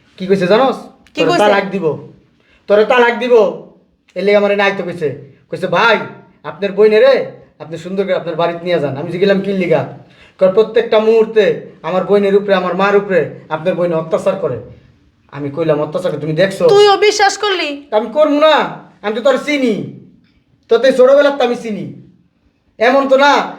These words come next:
Speaker 1: যে তুই আমার মামতো বোন, খালতো বোন, তুই তো আমার আপন বোন।
Speaker 2: হ্যাঁ, ঘর শত্রু বিভীষণ।
Speaker 1: হ্যাঁ, ঘরের শত্রু বিভীষণ।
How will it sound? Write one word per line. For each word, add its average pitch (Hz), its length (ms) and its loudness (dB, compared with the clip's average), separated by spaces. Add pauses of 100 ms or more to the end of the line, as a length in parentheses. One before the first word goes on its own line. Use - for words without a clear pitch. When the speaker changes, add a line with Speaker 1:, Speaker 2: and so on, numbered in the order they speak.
(120)
Speaker 1:
যে 202 120 2
তুই 233 140 2
আমার 233 180 2
মামতো 233 360 2
বোন, 208 180 2
খালতো 226 360 2
বোন, 202 180 2
তুই 226 120 -10
তো 226 100 0
আমার 226 140 0
আপন 240 280 0
বোন। 185 240 -2
Speaker 2:
হ্যাঁ, 247 420 2
ঘর 254 220 0
শত্রু 311 300 -6
বিভীষণ। 254 420 -6 (120)
Speaker 1:
হ্যাঁ, 160 260 -4
ঘরের 180 180 2
শত্রু 202 300 -2
বিভীষণ। 196 420 -2